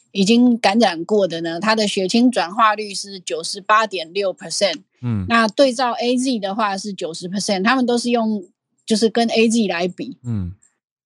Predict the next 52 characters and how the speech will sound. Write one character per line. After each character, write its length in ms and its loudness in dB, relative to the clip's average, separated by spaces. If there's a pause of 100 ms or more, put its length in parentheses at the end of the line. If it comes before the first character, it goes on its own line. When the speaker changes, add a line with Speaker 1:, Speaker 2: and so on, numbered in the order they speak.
(100)
Speaker 1:
然 120 2
后 160 4
综 260 0
合 160 0
抗 240 -2
体 160 -6
的 120 -4
比 220 -8
值 200 -6
的 140 0
话 200 4
呢， 180 -2
高 200 4
端 260 2
组 200 -6
是 140 -6
A 220 0
Z 260 0
组 240 -16
的 200 -6
一 120 -2
点 260 -8
七 300 -4
倍。 320 2 (360)
Speaker 2:
嗯。 200 -20 (720)
Speaker 1:
然 120 2
后 140 8
至 240 2
于 80 2
说 180 2
之 200 -2
前 180 2
没 100 0
有 140 2
感 180 0
染 240 -2
过 160 0
的， 120 -4
就 100 -2
是 140 -6
所 140 -4
谓 120 0
的 100 0
血 220 -2
清 200 2
阴 200 4
性 180 2
的 120 -2
受 240 0
试 240 -10
者 260 -8
呢， 280 -10